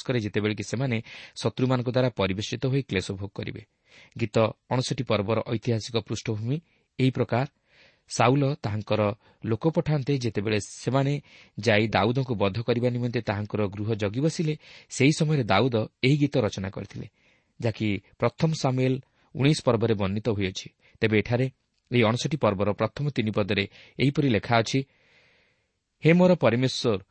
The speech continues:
ମୋ ଶତ୍ରୁଗଣଠାରୁ ମୋତେ ଉଦ୍ଧାର କର, ମୋ ବିରୁଦ୍ଧରେ ଉତ୍ଥିତ ଲୋକମାନଙ୍କଠାରୁ ମୋତେ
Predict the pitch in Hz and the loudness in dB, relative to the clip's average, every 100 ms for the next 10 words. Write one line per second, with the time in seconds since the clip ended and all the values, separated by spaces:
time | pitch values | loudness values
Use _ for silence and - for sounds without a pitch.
0 | _ - 120 143 135 185 185 190 165 175 | _ -4 0 0 0 0 2 0 0 0
1 | 139 107 101 92 135 160 113 104 - _ | 0 -2 -4 -4 -6 -6 -6 -8 -10 _
2 | _ _ 123 120 160 180 185 175 - 160 | _ _ -2 4 4 6 4 4 2 0
3 | 165 113 127 131 160 160 165 135 107 | 2 2 0 -2 -2 0 0 0 0